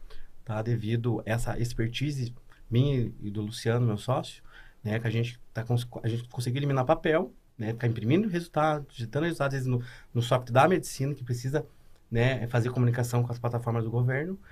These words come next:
Então, a gente eliminou o papel, criando essa, esse interfaceamento na época. Então, a gente é o único laboratório hoje que temos essa interface com esse sistema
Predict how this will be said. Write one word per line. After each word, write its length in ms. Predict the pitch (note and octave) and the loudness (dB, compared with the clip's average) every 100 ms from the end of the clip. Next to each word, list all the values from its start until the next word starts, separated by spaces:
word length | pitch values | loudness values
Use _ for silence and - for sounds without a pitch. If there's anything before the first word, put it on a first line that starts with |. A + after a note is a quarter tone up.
| - - A#2+ | -20 -10 -6
Então, 280 | A2+ A#2+ B2+ | 0 2 4
a 40 | |
gente 240 | C3 B2+ - | 2 -4 -8
eliminou 380 | A#2+ A#2+ B2 C3 | 2 4 6 4
o 20 | |
papel, 520 | C3+ A#2+ A#2+ C3+ C#3+ - - - | 0 0 2 2 0 -10 -16 -8
criando 340 | C#3 B2 B2 | 0 2 2
essa, 200 | B2 - C3 | -2 -6 -2
esse 200 | B2 B2+ | 0 0
interfaceamento 1000 | A#2+ C3 B2 B2 B2+ A#2+ C3 A2+ - - - | -2 -4 -4 -4 -4 -4 -4 -4 -8 -14 -8
na 100 | A2 | -6
época. 180 | G#2 - | -6 -6
Então, 100 | A2+ | -4
a 40 | A2 | -2
gente 180 | A#2+ B2 | -2 0
é 20 | |
o 40 | |
único 160 | C3+ D#3 | 0 0
laboratório 360 | C#3 C3+ C#3+ B2 | -2 0 0 2
hoje 300 | A#2 - - - - - | 0 -2 -12 -18 -20 -10
que 100 | C3 | -2
temos 260 | B2 B2+ B2 | 2 0 0
essa 180 | A#2+ A#2+ | -2 -2
interface 400 | B2+ A#2+ B2+ - | -2 0 0 0
com 80 | C3+ | -2
esse 160 | C3+ | -2
sistema 500 | - C3+ - C3 D3 | -6 -8 0 0 0